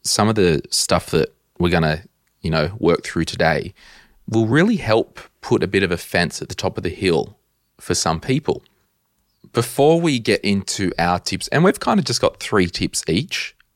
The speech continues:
John, you've sent me your tips, and, you know, we take on feedback. We d-, we don't wanna just randomly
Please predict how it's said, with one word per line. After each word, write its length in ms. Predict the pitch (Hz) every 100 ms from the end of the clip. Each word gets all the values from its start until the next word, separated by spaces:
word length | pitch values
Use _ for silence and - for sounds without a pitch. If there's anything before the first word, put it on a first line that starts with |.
| -
John, 540 | - 95 90 87 71 -
you've 340 | 85 92 92
sent 320 | 85 - 90 -
me 100 | 82
your 480 | 80 85 85 82
tips, 560 | 82 - 113 - - - _ _ _ _ _ _
and, 540 | - 80 80 78 - - -
you 80 | 82
know, 100 | 87
we 100 | 98
take 260 | 120 117
on 100 | 117
feedback. 640 | 113 104 101 101 120 143 -
We 140 | 92
d-, 100 | 92 - - -
we 120 | 104
don't 160 | 104
wanna 180 | 95 95
just 300 | 92 92 -
randomly 840 | 85 90 95 95 92 87 85 82